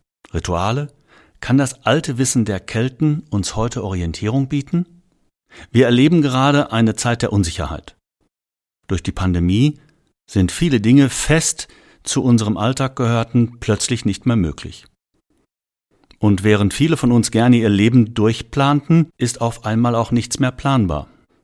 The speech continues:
Die meisten von uns stellt das vor große Herausforderungen. Die Sehnsucht nach Halt und Verlässlichkeit ist groß. Rhythmen und Rituale sind schon immer ein wichtiger Teil der menschlichen Kultur. Sie geben Halt und Struktur.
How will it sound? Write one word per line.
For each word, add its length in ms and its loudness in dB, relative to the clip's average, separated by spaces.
Die 60 -2
meisten 400 0
von 140 -2
uns 280 2
stellt 240 0
das 140 -2
vor 120 -2
große 280 -2
Herausforderungen. 880 -2
Die 100 0
Sehnsucht 560 2
nach 180 -2
Halt 420 0
und 120 -4
Verlässlichkeit 640 -4
ist 160 -8
groß. 520 -8
Rhythmen 420 2
und 260 2
Rituale 600 -2
sind 180 6
schon 340 0
immer 460 2
ein 220 0
wichtiger 360 -2
Teil 280 -2
der 100 0
menschlichen 460 -2
Kultur. 540 -6
Sie 160 -2
geben 300 0
Halt 260 0
und 240 0
Struktur. 640 -6